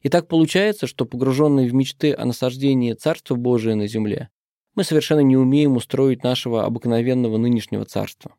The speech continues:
Мечтая об абсолютной правде, мы живем в ужасающей неправде.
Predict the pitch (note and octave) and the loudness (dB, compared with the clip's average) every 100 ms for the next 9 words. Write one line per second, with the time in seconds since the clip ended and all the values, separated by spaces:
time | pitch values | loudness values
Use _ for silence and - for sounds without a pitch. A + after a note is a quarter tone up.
0 | _ _ _ _ _ B2+ C3 - F3+ E3+ | _ _ _ _ _ -2 0 0 2 0
1 | - D3 C#3+ C#3 D3 D3 C#3 C#3 D3 F3+ | -2 -2 -2 0 -2 -2 -2 -2 -2 -4
2 | F3+ D3 B2+ _ _ _ C#3+ C3+ C#3+ D3+ | -4 -6 -8 _ _ _ 0 2 2 2
3 | C3+ - C3 C3+ - C3+ B2+ - B2 A#2+ | 0 -6 -2 -2 0 0 0 0 0 2
4 | B2 G2+ F#2+ G#2 | 0 0 -4 -12